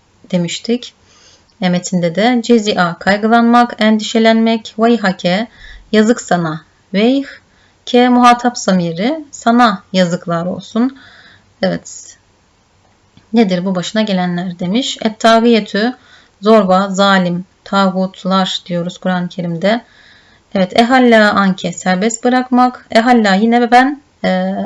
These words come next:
boş bırakıyorum, serbest bırakıyorum anke seni. Yine ne demek? Serbest bırakmak olarak çeviriyoruz. El mükebbelü, zincire vurulmuş anlamında bir ismi mef'ul,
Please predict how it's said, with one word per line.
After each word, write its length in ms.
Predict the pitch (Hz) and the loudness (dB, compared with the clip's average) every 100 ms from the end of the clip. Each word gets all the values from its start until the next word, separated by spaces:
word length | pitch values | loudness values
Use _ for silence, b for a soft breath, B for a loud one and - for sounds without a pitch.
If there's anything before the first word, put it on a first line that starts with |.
| 220 - | -8 -4
boş 360 | 214 254 - | 0 0 0
bırakıyorum, 440 | 190 185 - 180 175 | 0 0 -2 -4 -2
serbest 440 | 220 220 226 214 | 0 2 0 -2
bırakıyorum 500 | 190 175 208 233 233 | -4 -4 -4 -4 -2
anke 300 | 214 190 240 | -2 -2 -4
seni. 340 | 226 220 170 - _ b b b b b b b b b b _ | -2 -2 -2 -6 _ b b b b b b b b b b _
Yine 500 | 247 226 185 233 254 | -2 0 0 -4 -2
ne 140 | 233 190 | 0 0
demek? 260 | 180 240 | 0 -4
Serbest 460 | - 247 214 196 - | 0 2 2 -2 -4
bırakmak 460 | 170 165 190 233 240 | -6 -4 -4 -4 -2
olarak 360 | 185 180 208 | -2 -2 -4
çeviriyoruz. 560 | - 190 170 180 226 247 | -4 -2 -2 -2 -4 -2
El 120 | 226 214 | 0 0
mükebbelü, 1040 | 196 196 247 247 - 240 240 247 233 214 | 0 -2 -4 -4 0 2 4 2 0 -2
zincire 680 | 196 214 180 175 190 262 - b b b _ - | 0 0 -2 -2 -2 -2 -6 b b b _ 0
vurulmuş 540 | 226 196 170 226 - 214 | 0 2 -2 -6 -6 -2
anlamında 540 | 196 180 170 202 208 | -2 -2 -4 -4 -4
bir 160 | 214 220 | -6 -6
ismi 260 | - 202 | -6 -6
mef'ul, 540 | 202 190 - 185 226 | -4 -4 -4 -4 -2